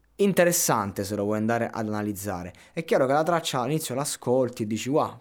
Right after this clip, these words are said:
perché no?" Poi a un certo punto ti crolla tutto perché ti stanchi. Però a fatti concreti la parte di Taxi io devo dire che spacca,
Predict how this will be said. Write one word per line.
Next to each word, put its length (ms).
perché 320
no?" 180
Poi 100
a 80
un 60
certo 180
punto 160
ti 100
crolla 300
tutto 400
perché 220
ti 100
stanchi. 680
Però 300
a 100
fatti 320
concreti 920
la 180
parte 280
di 120
Taxi 520
io 100
devo 120
dire 220
che 80
spacca, 680